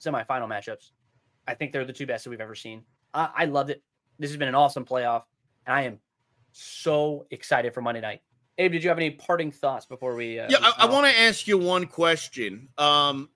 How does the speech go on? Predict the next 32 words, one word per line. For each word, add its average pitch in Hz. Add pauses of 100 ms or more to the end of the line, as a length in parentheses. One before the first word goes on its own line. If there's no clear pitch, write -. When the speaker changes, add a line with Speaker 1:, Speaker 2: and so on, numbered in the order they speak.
(720)
Speaker 2:
Kalen 285
DeBoer, 185 (180)
uh, 151
the 156
head 170
coach 175
at, 165 (240)
at 139
Washington, 135
does 180
have 151
some 151
national 135
championship, 131 (600)
um, 117
experience. 131
Now, 135
Speaker 1:
Sure. 135
Speaker 2:
it 156
was 147
lower 160
Speaker 1:
Mm-hmm. 151
Speaker 2:
level. 120 (160)
He 135
won 139 (120)
three 170
of 151
'em 139
in 135
the 131
N 135 (100)
A 127